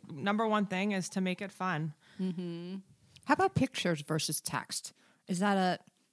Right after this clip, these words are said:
Speaker 3: a better is, way to go about it, is even posting a picture with just a couple words versus trying to put a lot of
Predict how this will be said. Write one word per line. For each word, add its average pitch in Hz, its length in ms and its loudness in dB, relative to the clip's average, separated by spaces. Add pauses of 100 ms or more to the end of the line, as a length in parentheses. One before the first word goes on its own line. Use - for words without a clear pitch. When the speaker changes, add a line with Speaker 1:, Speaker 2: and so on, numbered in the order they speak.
(140)
Speaker 3:
a 175 60 -2
better 170 400 -2
is, 185 160 -6 (140)
way 175 360 2
to - 100 -8
go 180 140 2
about 151 280 0
it, 220 120 0
is 160 200 2
even 156 400 -2 (600)
posting 170 340 0
a 233 60 0
picture 285 440 0
with 185 180 -2
just - 180 -4
a - 40 -2
couple - 260 -6
words 185 420 0
versus 165 320 -4
trying 156 280 -6
to 156 140 -6
put 160 220 -6
a 151 60 -6
lot 143 280 -8
of 143 300 -8